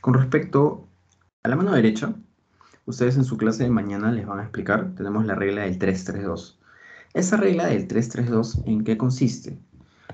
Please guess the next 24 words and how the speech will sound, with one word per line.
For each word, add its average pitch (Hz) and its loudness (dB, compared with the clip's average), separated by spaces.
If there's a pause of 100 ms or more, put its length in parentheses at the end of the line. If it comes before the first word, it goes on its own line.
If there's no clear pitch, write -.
(300)
Es 147 2
para - 2
evaluar 113 2
la 92 -6
vía 92 -4
aérea. 90 -6 (200)
Cuando 127 0
un 156 -8
paciente 156 -4
va 135 0
a 131 -4
ser 139 -6
intubado, 95 -2 (1300)
antes 143 2
de 117 0
entrar 104 -4
a 101 -2
sala, 95 -4 (540)
siempre 120 0
el 120 0
anestesiólogo, 107 -2
el 107 -2
paciente - -6
llega 107 2